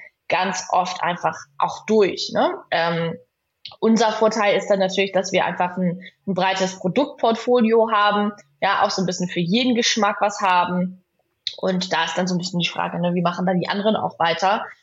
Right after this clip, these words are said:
Und, äh, wir haben halt wirklich die letzten drei Jahre eine geile Brand aufgebaut, ne? Also wir haben eine richtig starke Community. Wir merken, dass so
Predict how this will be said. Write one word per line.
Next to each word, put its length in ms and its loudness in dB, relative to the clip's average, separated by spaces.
Und, 460 2
äh, 520 4
wir 160 0
haben 220 2
halt 280 2
wirklich 500 -2
die 80 -2
letzten 300 -2
drei 200 0
Jahre 200 0
eine 160 -2
geile 400 2
Brand 400 0
aufgebaut, 440 -4
ne? 120 0
Also 180 0
wir 80 -4
haben 120 0
eine 120 0
richtig 320 -2
starke 360 0
Community. 720 0
Wir 100 2
merken, 380 0
dass 180 0
so 240 2